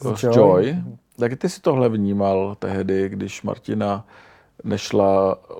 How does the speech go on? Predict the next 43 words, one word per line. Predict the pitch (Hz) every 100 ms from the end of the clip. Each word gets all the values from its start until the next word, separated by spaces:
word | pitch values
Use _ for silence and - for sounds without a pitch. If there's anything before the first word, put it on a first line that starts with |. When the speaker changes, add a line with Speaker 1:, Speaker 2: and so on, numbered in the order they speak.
| -
Speaker 2:
vlastně | 95 101
jako | 101
do | 104
toho | 104 104 101 101 101 95 92
duelu | 101 101 98 98
s | 110
Petrou, | - 98 - 98 90 101 -
ale | 101 95 95
poslala | - 95 98 95
tam | 98
tu | 101
Petru? | - 98 - - - 123
Speaker 1:
Já | 127
jsem | 127 147
třeba | 135 139 143
říkal, | 135 139
že | 135
kdybych | 127 131 135
byl | 135
jako | 135 131 143
na | 139 131
místě | 127 135 - 143
Martiny, | 135 127 127 120 117 123 135
tak | 131 117
nepošlu | 123 120 127 -
na | 127
balkon | 120 123 120 127
nikoho | 117 - 117 117 120
a | 120
řekl | 120 113 117
bych, | 117 117
že | 117
budeme | 113 127 120 120
vařit | 113 120 127
všichni. | - - - 110 139 _ - - _
Jsme | 123 117 110
jak | 110 113 - 113 107 107 117
byli | 110 113 107
jeden | 110 110 113
tým, | - 107 107 - - -
tak | - 113
to. | - 113 110 139 - - - - - _ _
A | 117 117 117 117 120